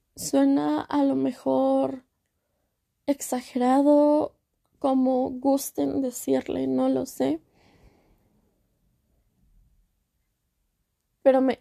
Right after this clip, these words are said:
eh, me consume. Y hubo un momento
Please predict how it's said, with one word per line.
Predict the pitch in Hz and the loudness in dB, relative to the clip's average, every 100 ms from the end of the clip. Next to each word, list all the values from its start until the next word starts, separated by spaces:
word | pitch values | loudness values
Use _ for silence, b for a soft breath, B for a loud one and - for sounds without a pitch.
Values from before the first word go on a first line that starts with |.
| - | -2
eh, | 277 247 - - | 0 -2 -6 -2
me | 277 277 262 | 2 2 2
consume. | 262 254 254 - 254 240 233 233 _ _ _ _ _ _ _ _ _ _ _ _ | 0 -2 -4 -6 -2 -2 -2 -8 _ _ _ _ _ _ _ _ _ _ _ _
Y | 311 | 2
hubo | 302 254 302 | 2 2 0
un | 294 | 2
momento | 294 285 285 285 302 285 | 2 2 2 0 -2 -4